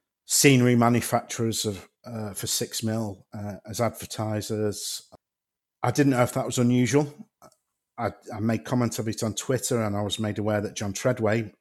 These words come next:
editor of Miniature War Games, uh, had attended Joy of Six last year and was asking for content. And I'm well aware that an editor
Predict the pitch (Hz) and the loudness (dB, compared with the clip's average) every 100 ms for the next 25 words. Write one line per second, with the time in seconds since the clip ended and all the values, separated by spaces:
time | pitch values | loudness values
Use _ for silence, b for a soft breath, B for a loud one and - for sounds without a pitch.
0 | 95 95 - 107 95 - 101 101 - 101 | -14 -12 -8 -6 -6 -8 -10 -8 -8 -6
1 | 110 110 113 110 104 - - b b b | -6 -4 -6 -8 -10 -12 -18 b b b
2 | b _ - - - 101 95 90 107 101 | b _ -20 -20 -20 -16 -14 -10 -8 -8
3 | 92 - 104 101 - 104 - 123 135 - | -8 -6 -4 -4 -6 -8 -4 -2 -2 -2
4 | 104 98 92 98 95 113 98 - 92 90 | 0 0 -2 -6 -4 -4 -4 -6 -6 -8
5 | - - 98 - 98 98 - _ _ _ | -12 -12 -12 -12 -14 -14 -20 _ _ _
6 | _ _ - 104 98 110 123 113 98 92 | _ _ -12 -6 -2 2 2 2 -2 -6
7 | 85 92 90 - - 92 98 117 117 - | -8 -10 -10 -12 -12 -8 -4 -4 -6 -12